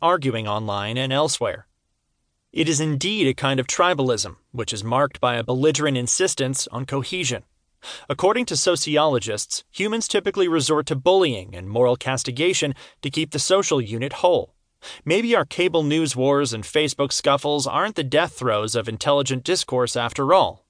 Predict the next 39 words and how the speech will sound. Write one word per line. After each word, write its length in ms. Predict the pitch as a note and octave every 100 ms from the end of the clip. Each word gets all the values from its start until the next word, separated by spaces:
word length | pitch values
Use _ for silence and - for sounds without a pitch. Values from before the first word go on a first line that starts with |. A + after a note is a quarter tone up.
| -
but, 340 | B2+ A#2+ - -
rather, 360 | D3 F3 A#2+ B2+ - - -
signs 500 | - E3+ F3+ G3+ E3
that 140 | C3+
this 200 | F3 C#3+
national 440 | D3 D3+ C3+ D3 C3
tribe 460 | - F3+ D#3+ A2
is 120 | A2+
furiously 580 | - E3 F#3 F3 D3 D3
attempting 500 | B2+ - F3+ D3 C3
to 120 | C3
knit 220 | B2+ C3+ B2+
itself 380 | A2+ B2 A2
together. 520 | - B2+ E3 D#3 A2 - _ _ _ _ _ _ _ _ _
The 80 | D3+
potential 440 | D3 D#3+ A3 A#3+
market 420 | G3+ E3 F3+ C#3 A2+
for 160 | A2+
intelligent 560 | A2 A2 D3+ D3+ C3 C3
discussion 520 | C3 - E3 D3+ A#2
is 140 | A2
greater 340 | A#2+ E3 F3 A#2+
than 140 | B2
ever. 280 | D3+ B2+ - _ _ _ _ _ -
Over 260 | D#3 F3+
a 60 | E3
third 400 | - F3+ G#3 A3+
of 80 | C#3+
the 140 | D3
adult 360 | C3 D3 E3 C3+
U 180 | C#3
S 120 | C#3 -
population 760 | C#3 B2 C3+ D3 F3+ - B2+
holds 320 | A2+ C3 C#3
four-year 420 | - A#2+ A2+ A#2 B2
degrees, 560 | C3 D#3+ E3+ G2 - _ _ -
an 100 | G#2+
all-time 440 | A2 - A#2+ B2
high. 440 | A#2+ E3+ C3+ -